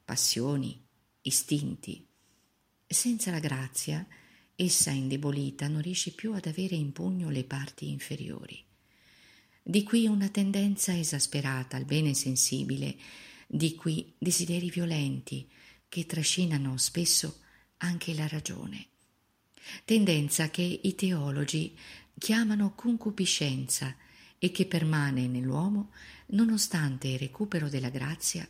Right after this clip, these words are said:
con il battesimo. La concupiscenza, tuttavia, è rimasta nell'uomo,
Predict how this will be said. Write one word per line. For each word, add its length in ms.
con 160
il 140
battesimo. 760
La 160
concupiscenza, 880
tuttavia, 640
è 120
rimasta 540
nell'uomo, 680